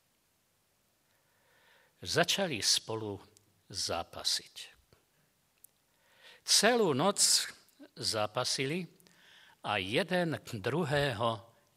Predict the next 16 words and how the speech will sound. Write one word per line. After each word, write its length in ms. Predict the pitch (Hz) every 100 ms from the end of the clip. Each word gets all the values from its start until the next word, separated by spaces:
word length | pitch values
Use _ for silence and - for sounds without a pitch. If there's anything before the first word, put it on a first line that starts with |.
| 98
nemohli 480 | 107 101 95 92 85
premôcť. 600 | 82 76 71 - - - - - _ _ _ _ _ _ _ _ _ _ _ _ _ - - - - -
Už 80 | 185
sa 160 | - 160
začiel-, 480 | 180 - 214 139 - 147
začalo 420 | 135 175 - 139
rozvidnievať, 840 | 113 147 185 135 120 107 123 - - _ _ _ _ _ _ _ _ _ - - - - -
keď 180 | 117 - - -
ten, 240 | 160 185 202
ktorý 320 | - 139 120
zápasil 840 | 98 135 151 139 127 - 113 101 - - - - - - -
s 80 | 95 101
Jakubom, 480 | 120 127 131 120 117
hovorí: 320 | 104 110 104 92 - _ _ _ _ _ -
„Pusť 420 | 110 - - 117
ma, 240 | 131 185